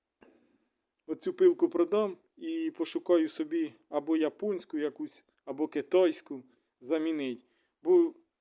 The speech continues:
в мене, ну, просто негативне, вообще негативне ставлення тепер сталося. Я знав, що він такий, той сервіс. А Сіранж мені каже: «От, Саша, ти попробуй, і все, от сделаем,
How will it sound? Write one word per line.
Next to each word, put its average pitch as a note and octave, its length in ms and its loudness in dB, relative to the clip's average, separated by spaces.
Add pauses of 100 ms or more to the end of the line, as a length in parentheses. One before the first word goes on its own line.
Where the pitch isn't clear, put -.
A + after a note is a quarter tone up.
(120)
в D3+ 60 -14
мене, F3+ 320 2
ну, F3+ 200 -2
просто F#3 460 0
негативне, D#3 720 -2 (120)
вообще D#3 520 -4
негативне C#3+ 540 -4
ставлення D#3 500 -2
тепер C3+ 280 -8
сталося. B2+ 380 -6 (360)
Я F3+ 280 4
знав, A3 280 2
що - 140 -2
він D#3 160 -2
такий, C#3+ 280 -2
той C3 160 -6
сервіс. A#2+ 480 -8 (960)
А D#3 120 -2
Сіранж F#3+ 460 4
мені F#3 220 0
каже: F3 460 4
«От, F#3+ 180 4
Саша, F#3 340 0
ти F#3 160 0
попробуй, F3+ 840 4
і D#3 120 -8
все, - 280 -10
от E3 240 4
сделаем, C#3 680 2